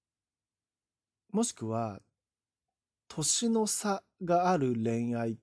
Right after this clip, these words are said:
についてどう思いますか？僕が個人的に思いますのは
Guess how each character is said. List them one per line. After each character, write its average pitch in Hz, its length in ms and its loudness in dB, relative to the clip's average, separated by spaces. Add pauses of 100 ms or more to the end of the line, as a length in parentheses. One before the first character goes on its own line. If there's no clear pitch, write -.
(100)
に 123 160 -6
つ - 180 -6
い 110 80 -4
て 101 300 -8
ど 135 220 0
う - 20 2
思 110 140 -4
い 101 40 -8
ま 92 140 -10
す - 100 -16
か？ 123 220 -10 (3750)
僕 220 300 -4
が 120 220 -2
個 127 140 -2
人 135 200 0
的 135 200 -6
に 139 80 -2
思 131 160 -2
い - 20 -4
ま 131 140 -4
す - 160 -8
の 98 120 -6
は 107 360 -2